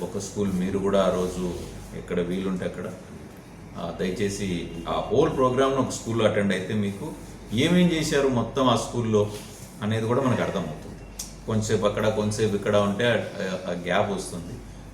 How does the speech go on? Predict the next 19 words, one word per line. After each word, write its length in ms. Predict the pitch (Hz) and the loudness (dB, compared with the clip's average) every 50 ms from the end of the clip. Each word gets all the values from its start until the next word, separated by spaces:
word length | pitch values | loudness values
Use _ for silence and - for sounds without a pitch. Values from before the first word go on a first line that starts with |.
| - - | -12 -6
So 80 | - 104 | -2 0
మీరు 400 | 101 101 101 98 95 - - - - | 0 0 0 0 0 -2 -2 0 0
హోలిస్టిక్‌గా 480 | 101 113 120 120 - - 117 107 120 113 | 0 2 0 -2 -4 -6 -4 0 2 2
ఒక 200 | 107 101 - 101 | 2 2 0 -2
దగ్గర 340 | 95 95 92 107 101 98 | -4 -2 0 0 0 0
అటెండ్ 200 | - 107 98 98 | 0 0 -2 -2
అవుతే 220 | 92 90 90 101 95 | -2 -4 -4 -6 -6
మీరు 240 | 90 87 90 90 92 | -6 -6 -6 -6 -6
కూడా 220 | 87 90 90 - - - - - - - - - - | -8 -8 -8 -10 -12 -14 -14 -16 -16 -16 -16 -10 -6
కంప్లీట్గా 640 | 95 95 98 98 110 110 98 104 110 110 110 101 92 | -6 -4 -4 -2 -2 -4 -2 0 2 2 2 2 0
the 120 | 95 92 | -2 -2
efforts 520 | 90 92 101 98 - 151 139 135 - - - | 0 0 0 0 2 0 0 0 0 0 0
of 140 | 131 120 120 | 0 2 2
the 120 | 120 113 104 | 0 0 0
department, 460 | 95 - 123 110 107 101 107 107 104 101 | 0 0 2 2 2 2 0 0 0 0
efforts 380 | 101 92 - - 123 117 - | -2 -2 -2 -2 -2 -2 -2
of 140 | 131 113 101 | -2 -2 -2
the 140 | 101 98 92 | -2 -2 -2
government 460 | 95 95 98 98 101 101 101 95 87 | -2 0 0 2 2 2 2 0 -2